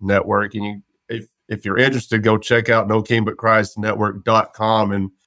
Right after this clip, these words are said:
right at the time of this recording, we've only got three projects. It's the Bad Roman, uh, Expedition forty-four, and Rival Nations. And you can go to this one hub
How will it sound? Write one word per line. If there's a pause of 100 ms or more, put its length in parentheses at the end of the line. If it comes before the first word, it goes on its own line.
(120)
right
at
the
time
of
this
recording,
we've
only
got
three
projects.
It's
the
Bad
Roman,
uh,
Expedition
forty-four,
and
Rival
Nations.
And
you
can
go
to
this
one
hub